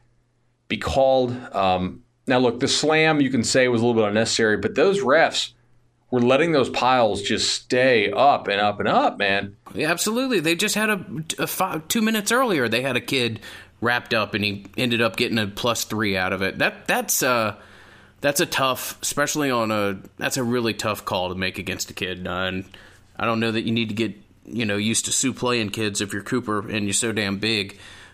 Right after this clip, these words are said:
Speaker 2: Uh, op-, you know, just from an optical standpoint, you're probably gonna get called against you more times than not. But, uh, that one, that one I had a, more of a problem with than anything else.
Speaker 1: Yeah, I, I, I totally agree. Uh, my thing is, call it if the hit is initiated after the whistle,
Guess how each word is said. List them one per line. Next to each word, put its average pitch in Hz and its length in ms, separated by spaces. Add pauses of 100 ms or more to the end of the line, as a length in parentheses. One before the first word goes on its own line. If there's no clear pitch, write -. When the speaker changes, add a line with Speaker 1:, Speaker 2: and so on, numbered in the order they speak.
Speaker 2:
Uh, 92 320
op-, - 320
you 95 220
know, 95 200
just 107 200
from 98 180
an 87 100
optical 101 440
standpoint, 98 560
you're 95 80
probably 104 240
gonna 95 180
get 95 220
called 104 240
against 95 300
you 98 60
more 98 160
times 98 300
than 92 120
not. 101 340
But, 95 260 (720)
uh, 104 260
that 117 180
one, 104 360
that 120 160
one 113 120
I 107 100
had 104 200
a, 101 140
more 110 240
of 98 60
a 95 40
problem 104 320
with 98 160
than 95 120
anything 95 360
else. 90 320 (500)
Speaker 1:
Yeah, 147 120
I, 160 220
I, 170 180
I 143 100
totally 202 340
agree. 135 340
Uh, - 100 (100)
my 190 200
thing 226 240
is, 131 400 (240)
call 240 340
it - 160
if 156 200
the 120 80
hit 147 260
is 113 100
initiated 117 640
after 110 380
the 95 100
whistle, 92 340